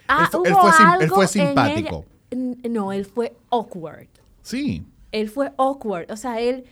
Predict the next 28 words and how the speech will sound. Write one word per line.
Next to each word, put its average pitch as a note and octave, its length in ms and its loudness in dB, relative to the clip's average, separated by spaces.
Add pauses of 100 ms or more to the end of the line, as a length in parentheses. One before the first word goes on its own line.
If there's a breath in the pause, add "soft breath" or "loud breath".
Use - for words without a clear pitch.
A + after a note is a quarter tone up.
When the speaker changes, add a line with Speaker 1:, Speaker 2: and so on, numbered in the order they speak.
(240 soft breath)
Speaker 1:
incluso B3+ 380 -8
trató B3 520 -4
como F4 220 -8
de E4+ 100 -6
ser, D4 260 -8
de A#3+ 220 -6
verse C#4 280 -6
simpático, C4+ 840 -6
pero A3 240 -2
la G#3+ 160 -4
verdad G#3+ 300 -6
es A#3+ 160 -12
que C4 80 -16
quedaba A#3 360 -8
como A#3+ 240 -8
que, A3+ 340 -10
mm, C4 560 -20 (360)
mm, B3+ 60 -8
Speaker 2:
Ajá. G3+ 300 -2
Speaker 1:
eh, F4 340 -6 (100)
mm, D4 300 -16
eh, D4 200 -10 (160)
um, A#3 160 -14 (260)
torpe. G#3 420 -6 (180)
Speaker 2:
Ok. - 120 -2
Speaker 1:
Quedaba G#3+ 320 0 (160)
torpe. G#3 560 -4 (360 soft breath)
Entonces, A3 640 -12